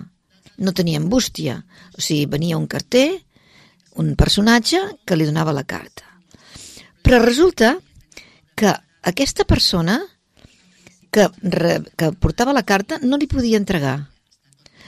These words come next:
En el que portava el sobre el nom, no li podia entregar, fins que verdaderament, amb una paraula, li digués el que tenia que pagar. És que era, era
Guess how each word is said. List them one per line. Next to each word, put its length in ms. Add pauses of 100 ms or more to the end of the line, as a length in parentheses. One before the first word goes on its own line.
(280)
En 240
el 220 (840)
que 140
portava 320
el 80
sobre 240
el 80
nom, 240 (400)
no 160
li 80
podia 220
entregar, 320 (960)
fins 400
que 180
verdaderament, 720 (1120)
amb 160
una 140
paraula, 340 (500)
li 140
digués 280
el 120
que 80
tenia 280
que 120
pagar. 300 (920)
És 140
que 100
era, 180
era 180